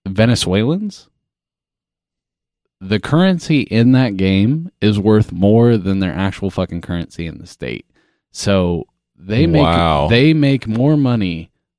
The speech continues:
Speaker 1: playing that game, grinding up money and selling it through, you know, illegal, illegal actions than their own government pays them. And it's just fucking crazy at the
Speaker 2: That
Speaker 1: fact
Speaker 2: is
Speaker 1: that
Speaker 2: crazy.
Speaker 1: this, this digital, like,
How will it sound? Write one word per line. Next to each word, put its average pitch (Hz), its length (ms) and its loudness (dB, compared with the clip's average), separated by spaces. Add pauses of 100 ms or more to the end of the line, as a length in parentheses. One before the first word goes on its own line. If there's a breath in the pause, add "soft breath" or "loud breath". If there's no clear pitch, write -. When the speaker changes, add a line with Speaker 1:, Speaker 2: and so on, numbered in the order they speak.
(100)
Speaker 1:
playing 120 400 -2
that 107 260 -4
game, 92 440 -6 (400)
grinding 104 500 -4
up 98 180 -4
money 87 500 -6 (400)
and 85 200 -14
selling 110 480 -4
it 78 200 -10 (360)
through, 87 420 0
you 95 120 -2
know, 82 280 -6 (180)
illegal, 90 720 0 (340)
illegal 90 360 -2
actions 87 520 -4 (440)
than 104 160 -2
their 104 160 0
own 101 240 0
government 87 460 -4
pays 71 260 -8
them. - 280 -18 (1300 soft breath)
And 98 160 0
it's 95 160 -4
just 95 160 -4
fucking - 380 -8
crazy 160 500 2
at 85 80 -2
the 87 80 -4
Speaker 2:
That 87 60 -4
Speaker 1:
fact 87 200 2
Speaker 2:
is 87 160 2
Speaker 1:
that 90 140 2
Speaker 2:
crazy. 78 220 -4
Speaker 1:
this, 101 420 2
this 104 180 0
digital, 117 920 0
like, 90 240 0